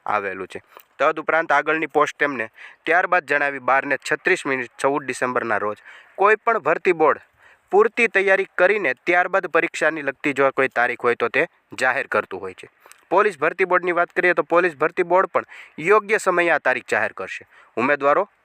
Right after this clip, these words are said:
ખાલી તૈયારીઓ ઉપર ધ્યાન રાખે. જ્યાં મિત્રો તૈયારી કરતા પી એસ આઈ અને એલ આર ડી કોન્સ્ટેબલની તૈયારી કરતા ઉમેદવાર મિત્રો પોતાની તૈયારી ઉપર ધ્યાન આપે, કારણ કે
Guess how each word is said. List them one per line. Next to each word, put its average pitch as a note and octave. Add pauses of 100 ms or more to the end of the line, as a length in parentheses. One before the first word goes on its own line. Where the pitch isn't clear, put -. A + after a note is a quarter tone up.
(120)
ખાલી F#3
તૈયારીઓ F#3+
ઉપર B2+
ધ્યાન G#2
રાખે. F2 (340)
જ્યાં A2+
મિત્રો G2 (340)
તૈયારી D3+
કરતા A#2 (300)
પી D3+
એસ D#3+
આઈ D#3+
અને B2+
એલ B2
આર B2+
ડી A#2
કોન્સ્ટેબલની A#2+
તૈયારી C3
કરતા B2+
ઉમેદવાર B2+
મિત્રો A#2
પોતાની D#3+ (360)
તૈયારી G#3
ઉપર C3+
ધ્યાન G#2
આપે, - (340)
કારણ G#2+
કે G#2